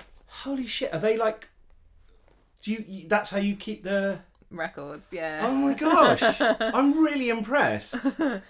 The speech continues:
Speaker 1: I'm
Speaker 2: prefer to do it by hand. You can download Excel spreadsheets and stuff from Amazon, but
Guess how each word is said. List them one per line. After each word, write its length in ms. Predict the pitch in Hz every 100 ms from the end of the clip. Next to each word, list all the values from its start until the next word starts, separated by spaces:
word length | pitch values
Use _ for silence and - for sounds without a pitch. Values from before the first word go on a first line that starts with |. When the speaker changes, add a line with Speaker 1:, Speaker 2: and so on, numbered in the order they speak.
| -
Speaker 1:
I'm 180 | 196 220
Speaker 2:
prefer 380 | 220 220 269 269
to 80 | 233
do 160 | 269
it 140 | 240 226
by 180 | 214
hand. 380 | 220 214 185 170
You 60 | 175
can 280 | 226 190 185
download 560 | 180 180 175 170 160
Excel 340 | - - 165 156
spreadsheets 480 | - 165 170 156
and 140 | 151 143
stuff 260 | - 143
from 240 | - 156 147
Amazon, 460 | 156 151 135 139
but 320 | 139 139 135